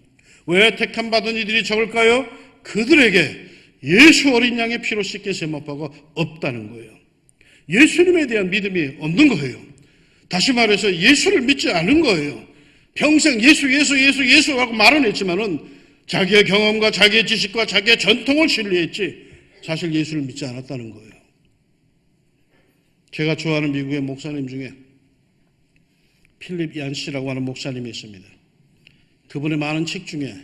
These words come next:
이런 제목의 책이 있습니다. "아, 내 안에 예수가 없다." 저는 그 책을 보는 순간에 아주 충격을 받았어요. 아, 내 안에 예수가 없다.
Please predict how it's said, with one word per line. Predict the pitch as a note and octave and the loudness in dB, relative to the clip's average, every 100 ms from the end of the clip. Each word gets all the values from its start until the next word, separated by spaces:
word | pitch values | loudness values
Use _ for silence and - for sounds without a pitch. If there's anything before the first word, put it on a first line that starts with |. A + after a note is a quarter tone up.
| - | -18
이런 | D3+ D#3 E3 E3+ D#3+ | -10 -8 -6 -8 -8
제목의 | D#3 C#3+ D3 C#3+ | -8 -6 -8 -8
책이 | - D#3+ C#3+ A2+ F#2+ | -10 -10 -12 -12 -12
있습니다. | C3+ - A2+ F#2+ _ _ _ _ _ _ _ _ _ _ _ _ _ - | -14 -12 -16 -18 _ _ _ _ _ _ _ _ _ _ _ _ _ -10
"아, | C#3 C3+ | -8 -8
내 | B2 | -8
안에 | B2+ B2 B2 A2+ | -8 -8 -10 -10
예수가 | A#2 - - G2+ | -12 -12 -16 -18
없다." | F#2+ - - _ _ _ _ _ _ _ _ _ _ _ _ _ - | -18 -20 -20 _ _ _ _ _ _ _ _ _ _ _ _ _ -16
저는 | D3 D#3+ | -10 -8
그 | F3 | -8
책을 | - F#3+ | -8 -8
보는 | F3+ F#3+ | -6 -6
순간에 | F3+ G3 G#3 | -8 -8 -8
아주 | G3+ G3+ | -8 -8
충격을 | - - D4+ C#4 | -8 -6 -6 -6
받았어요. | B3 F3 C#3 - - _ _ _ _ _ _ | -8 -10 -14 -16 -20 _ _ _ _ _ _
아, | C#3+ C#3+ D3 | -10 -8 -8
내 | D3 | -10
안에 | B2+ B2 C3 | -12 -12 -12
예수가 | B2 - D3+ C3+ | -12 -14 -16 -20
없다. | B2+ _ - | -20 _ -20